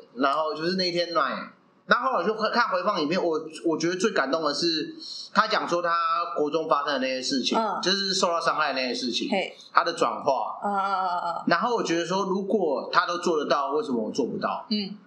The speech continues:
Speaker 1: 然后我就把之前被劈腿那段事情，就是
Speaker 2: 哦，写出来。
Speaker 1: 就真的把它写成段子，
Speaker 2: 是。
Speaker 1: 然后当售票去卖。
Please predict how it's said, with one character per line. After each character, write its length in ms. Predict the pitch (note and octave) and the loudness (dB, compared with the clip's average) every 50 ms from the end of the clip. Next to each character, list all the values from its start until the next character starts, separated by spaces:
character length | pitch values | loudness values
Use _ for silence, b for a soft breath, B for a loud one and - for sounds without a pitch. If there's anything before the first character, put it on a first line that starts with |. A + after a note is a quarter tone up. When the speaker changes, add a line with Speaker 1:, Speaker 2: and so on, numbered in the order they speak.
| _ - | _ 0
Speaker 1:
然 160 | C#3+ C#3 C3+ | 2 2 2
后 200 | D3+ F3 E3+ E3 | 2 0 0 0
我 100 | D3+ B2+ | -2 0
就 180 | B2 - E3 D3+ | 0 0 0 0
把 540 | - C#3 C3+ B2 A#2+ A#2 A2+ A2+ A2+ A2+ A2+ - | 0 0 0 2 2 0 0 0 0 -2 -2 -4
之 100 | D3+ D3+ | -4 0
前 220 | - D3 B2 A#2+ | 0 0 2 2
被 140 | D3+ D3 C3 | 0 -2 -2
劈 140 | - C3+ C#3 B2+ | -2 -2 -2 0
腿 100 | B2 A2+ | 0 0
那 100 | A#2 A#2+ | 0 0
段 200 | B2+ B2 A#2+ A#2 | 0 0 0 -2
事 160 | - C3 A#2+ | -4 -4 -2
情， 120 | G2+ G2+ G2+ | -2 -2 -2
就 80 | A2+ A2 | -4 -4
是 200 | G#2+ A#2+ A#2 A2+ | -4 -2 -2 0
Speaker 2:
哦， 500 | G3+ G3+ G#3 A3 A#3+ C4 C#4 C#4 C4+ B3+ | 0 0 0 0 0 0 0 0 0 -2
写 140 | A3+ G#3 F#3 | 0 -2 -2
出 160 | F3+ G3+ G3+ | -2 -2 -2
来。 120 | G3 F#3 E3 | 0 0 0
Speaker 1:
就 100 | D3+ G3 | 2 2
真 120 | F#3+ G3 | 2 0
的 80 | F#3+ F3+ | 0 0
把 180 | D#3 C#3 C3 | 0 0 0
它 40 | C#3+ | 0
写 120 | D3 - B2+ | 0 0 -2
成 120 | A#2+ A#2 | -2 0
段 160 | B2 C#3+ C#3 B2 | 0 0 2 2
子， 60 | G2+ | 0
Speaker 2:
是。 80 | - | 0
Speaker 1:
然 100 | A#2 B2 | 2 2
后 80 | B2 B2+ | 2 2
当 160 | - B2 C3 | 0 0 0
售 160 | B2+ - C3 | 0 0 0
票 140 | A#2+ A#2+ A2+ | 0 0 0
去 80 | A2+ A2+ | -2 -4
卖。 320 | G#2+ A2 G#2 G2 - - | -4 -4 -4 -6 -6 -8